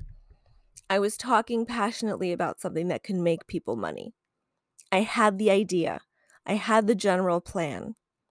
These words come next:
I knew how to do it. I knew the steps to do it. I had already built credibility as a real estate agent because I had been doing it for four years, talking about all of my successes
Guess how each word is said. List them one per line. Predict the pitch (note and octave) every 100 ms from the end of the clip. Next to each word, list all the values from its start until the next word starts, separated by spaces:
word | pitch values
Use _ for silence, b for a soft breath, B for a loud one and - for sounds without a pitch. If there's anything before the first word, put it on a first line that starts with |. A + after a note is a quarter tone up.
| _ -
I |
knew | G3 G#3+ B3
how | B3+ A3+
to | G3+
do | F3 F3+ D#3+
it. | - -
I | E3+
knew | F#3+ G#3+ A#3
the | A#3+
steps | - E3+ D#3+ -
to | E3+
do | E3+ B2+
it. | C2+ - B B B -
I | G3
had | B3 C#4
already | C4 G#3 A#3 A#3 G#3+ G#3+
built | F#3 F#3+ F#3+ - _
credibility | - G3 F3+ E3 F3 F3 F#3
as | - D#3+
a | F3+
real | E3+ G2
estate | G3+ - -
agent | E3 - - - -
because | G#3 F3+
I | D3+
had | F#3 F3 F3
been | F3+ E3+
doing | F#3 F3+
it | F#3 -
for | F3+
four | - E3
years, | E3 F3 - - B B -
talking | A#3+ G3 A3 G3+
about | F#3 F3+
all | D3 E3
of | E3+
my | D#3+
successes | - - - - - - - -